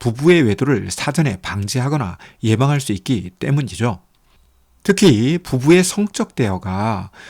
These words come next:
부부의 성생활에 대한 기술적인 부분뿐만 아니라 부부의 성생활에 대한 정성적인 부분,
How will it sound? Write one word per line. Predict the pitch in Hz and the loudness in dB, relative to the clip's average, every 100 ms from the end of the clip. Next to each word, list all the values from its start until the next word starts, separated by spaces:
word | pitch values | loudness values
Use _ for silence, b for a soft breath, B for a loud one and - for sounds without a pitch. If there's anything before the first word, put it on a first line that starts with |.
| B B - | B B -4
부부의 | 127 127 185 | -2 4 6
성생활에 | 196 196 220 - 202 185 131 | 4 2 -2 0 0 0 0
대한 | 110 131 98 - | 0 -2 -4 -6
기술적인 | - - 208 - 175 175 | -4 -2 -2 0 2 2
부분뿐만 | - 107 143 135 175 175 165 | 0 0 0 -2 -2 -2 -2
아니라 | 107 90 107 78 - b b b b b | -4 -4 -6 -8 -14 b b b b b
부부의 | - 123 170 139 110 156 | -2 2 6 6 4 -4
성생활에 | - 190 196 - 196 165 | -4 -2 -2 0 0 0
대한 | 127 127 120 87 - | 0 -2 -2 -6 -8
정성적인 | 101 104 120 139 180 180 151 131 | -4 -2 -2 0 2 2 0 -4
부분, | 95 87 | -6 -10